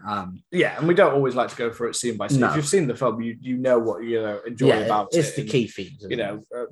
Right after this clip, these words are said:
Speaker 2: Greg is, I'm just saying again, <laughs> Greg is the one you should feel sorry for in the
Speaker 1: Yeah.
Speaker 2: film. The rest of them, they kind of do it to themselves.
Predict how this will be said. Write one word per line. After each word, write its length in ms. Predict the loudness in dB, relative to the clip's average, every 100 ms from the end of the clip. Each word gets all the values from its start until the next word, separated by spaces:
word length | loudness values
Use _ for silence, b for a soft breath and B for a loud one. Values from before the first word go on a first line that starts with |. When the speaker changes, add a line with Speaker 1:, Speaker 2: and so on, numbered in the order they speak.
| 0
Speaker 2:
Greg 320 | 6 6 6
is, 140 | 0 0
I'm 220 | -2 -2
just 340 | -4 -8 -14 -2
saying 220 | 0 2
again, 180 | -2 -4
<laughs> 80 | 2
Greg 280 | 6 6 6
is 160 | 4
the 100 | 4
one 220 | 6 6
you 80 | 4
should 220 | -2 -2
feel 160 | -4 -2
sorry 260 | 2 2 0
for 180 | -6
in 60 | 0
the 80 | 4
Speaker 1:
Yeah. 120 | 4
Speaker 2:
film. 200 | 4 2
The 80 | 2
rest 300 | 4 4 2
of 100 | 0
them, 320 | 2 4 2
they 120 | -2 -4
kind 400 | -4 -2 -2 -2
of 100 | -2
do 140 | -4
it 80 | -4
to 60 |
themselves. 400 | -12 -10 -10 -10